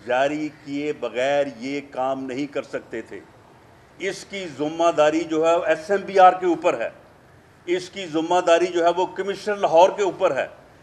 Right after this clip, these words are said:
इसकी जिम्मेदारी डिप्टी कमिश्नर लाहौर के ऊपर है, इसकी जिम्मेदारी चीफ सेक्रेटरी, अ, पंजाब के ऊपर है। आप इस गैर कानूनी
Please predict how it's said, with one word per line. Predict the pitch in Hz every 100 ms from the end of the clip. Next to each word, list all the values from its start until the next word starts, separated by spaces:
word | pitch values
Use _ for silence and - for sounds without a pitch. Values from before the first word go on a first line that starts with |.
| -
इसकी | 170 175 208 180
जिम्मेदारी | 170 180 185 180 180 185
डिप्टी | - 170 185 220
कमिश्नर | 220 196 - 190
लाहौर | 180 147 156
के | 151
ऊपर | 156 139 147 113
है, | 92 - - - -
इसकी | 165 165 185
जिम्मेदारी | 151 127 156 160 151 151 156
चीफ | - 156 156
सेक्रेटरी, | - 160 160 180 175 - 139
अ, | 127
पंजाब | - 127 117 127 127
के | 135
ऊपर | 120 123 113
है। | 110 107 - - -
आप | 113 139 156 156 - - - - - - 160
इस | 170 - 127
गैर | 98 113 143 160 160
कानूनी | 160 160 151 135 143 143 156